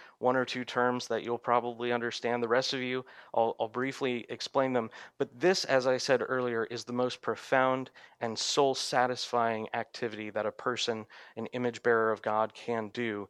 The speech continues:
is to peer on and, by grace, see into the nature of God himself.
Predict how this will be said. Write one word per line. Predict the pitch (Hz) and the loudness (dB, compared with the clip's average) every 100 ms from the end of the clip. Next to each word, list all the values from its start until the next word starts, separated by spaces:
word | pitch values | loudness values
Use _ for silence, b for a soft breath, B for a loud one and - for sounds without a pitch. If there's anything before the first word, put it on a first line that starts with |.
| B B | B B
is | 113 - | -10 -6
to | 113 | -8
peer | - - 147 147 143 | -10 -8 -2 2 2
on | 117 110 107 - | 2 0 -2 -6
and, | 117 104 - 113 | -8 -8 -10 2
by | 117 | 4
grace, | 123 120 117 110 - B B | 4 0 0 -2 -8 B B
see | - - 139 139 | -8 -6 -4 -4
into | 131 127 - 110 | -4 -4 -4 -8
the | 107 | -6
nature | 107 110 - 107 | -6 -4 -4 -6
of | 95 | -4
God | 104 101 | -2 -2
himself. | 98 101 - 110 - - | -2 -10 -6 -4 -4 -10